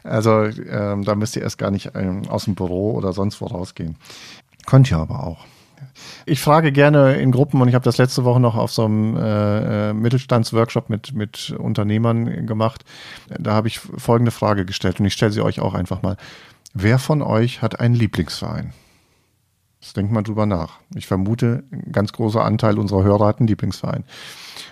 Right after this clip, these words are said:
So, und jetzt stellt euch mal vor, der Trainer eures Lieblingsvereins, der sagt euch jetzt, also wir haben jetzt aufgehört zu trainieren.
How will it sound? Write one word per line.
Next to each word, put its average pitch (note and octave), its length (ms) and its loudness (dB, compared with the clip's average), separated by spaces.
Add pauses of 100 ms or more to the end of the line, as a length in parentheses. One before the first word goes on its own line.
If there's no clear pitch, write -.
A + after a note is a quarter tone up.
So, A#2 320 2 (800)
und A#2 220 2
jetzt C3+ 260 0
stellt D#3+ 320 2
euch D#3+ 160 -2
mal A#2 100 0
vor, D#3 440 0 (680)
der G#2+ 120 0
Trainer F#3 380 4
eures A#2 300 2
Lieblingsvereins, A#2 920 0 (1400)
der G2 160 0
sagt A#2 320 -4
euch F#2+ 220 -2
jetzt, - 320 0 (2250)
also G#2+ 200 0
wir A#2+ 100 4
haben C#3 140 2
jetzt C3 140 0
aufgehört B2+ 600 0
zu - 160 -6
trainieren. A2 560 -2